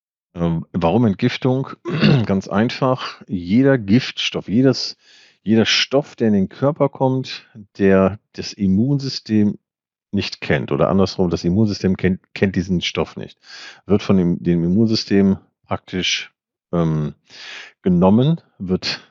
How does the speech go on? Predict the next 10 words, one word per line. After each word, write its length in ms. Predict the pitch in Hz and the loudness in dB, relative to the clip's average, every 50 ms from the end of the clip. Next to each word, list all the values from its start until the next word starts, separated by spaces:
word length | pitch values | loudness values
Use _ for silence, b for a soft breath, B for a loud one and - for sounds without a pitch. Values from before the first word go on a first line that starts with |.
| _ _ _ | _ _ _
wie 380 | _ - 95 85 90 101 104 104 | _ -10 -8 -4 0 0 0 0
so 220 | 95 98 95 95 | 0 0 0 0
eine 320 | 92 90 90 87 87 87 - | 2 2 2 0 0 -2 -2
Spinne, 680 | - - - - - - _ - - 151 139 131 117 110 | -2 -2 0 0 -2 -4 _ -4 0 2 2 4 2 2
das 240 | 104 104 98 - - | 2 0 -2 -2 -4
so 100 | - 95 | -2 0
ein 140 | 90 90 92 | 0 2 2
Netz 260 | 110 120 - - - | 2 2 0 -4 -14
bildet, 340 | - 98 92 87 92 90 _ | -4 -2 0 0 0 0 _
praktisch 480 | - - - _ - 92 82 - - | -8 -18 -18 _ -14 -12 -10 -10 -10